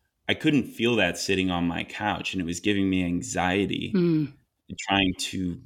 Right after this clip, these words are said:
Speaker 1: make sense of what that would feel like. So it's like, I just have to do it.
Speaker 2: Yeah. Are you willing to tell us how
Speaker 1: Um,
Speaker 2: long that was after she died?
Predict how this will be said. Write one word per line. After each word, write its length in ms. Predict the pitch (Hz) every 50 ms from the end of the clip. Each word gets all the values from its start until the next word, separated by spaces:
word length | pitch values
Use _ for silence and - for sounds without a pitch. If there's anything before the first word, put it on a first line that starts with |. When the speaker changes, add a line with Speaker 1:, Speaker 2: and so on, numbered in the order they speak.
| - _ _ _ _ - - - - -
Speaker 1:
make 340 | - 110 104 98 95 - -
sense 460 | - - - - 98 98 98 95 -
of 140 | 87 82 92
what 160 | 90 87 -
that 180 | - 85 82 -
would 140 | 90 -
feel 260 | - - - 113 131 120
like. 180 | 87 90 90
So 120 | - - 90
it's 140 | 87 -
like, 100 | 87 85 -
I 100 | 87 95
just 400 | 87 - - - - - - - - - -
have 260 | - - - - -
to 100 | - - - -
do 200 | - 165 170 -
it. 80 | - -
Speaker 2:
Yeah. 240 | 170 165 160 147 127 - -
Are 80 | 202 202
you 120 | 220 226
willing 220 | 233 233 233 233 226
to 100 | 247 226
tell 180 | - 240 226
us 160 | 226 226 - -
how 100 | - 202
Speaker 1:
Um, 60 | 208
Speaker 2:
long 200 | 202 196 196 202
that 140 | 208 214 -
was 220 | 208 214 220 202
after 300 | 214 190 190 - - 208
she 240 | 202 - 226 208 208
died? 340 | 190 214 196 202 202 208 196